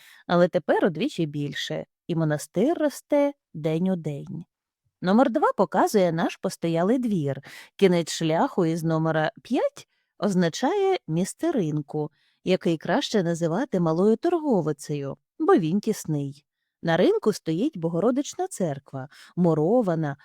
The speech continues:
але мала та стара. До того ж у кількох місцях пошкоджена, мабуть, під час пожежі. Вона крита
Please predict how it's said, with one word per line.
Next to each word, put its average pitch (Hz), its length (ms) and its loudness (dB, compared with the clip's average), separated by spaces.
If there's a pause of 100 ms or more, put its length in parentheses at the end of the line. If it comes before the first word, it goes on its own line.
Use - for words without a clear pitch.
(140)
але 196 220 2
мала 277 300 4
та 185 100 -4
стара. 160 540 -6 (300)
До 220 140 2
того 403 260 6
ж 185 120 4
у 185 40 2
кількох 170 380 0
місцях 165 440 -4
пошкоджена, 151 760 -4 (240)
мабуть, 170 420 0
під 180 160 -6
час 156 200 -4
пожежі. 151 680 -6 (300)
Вона 180 300 4
крита 170 320 2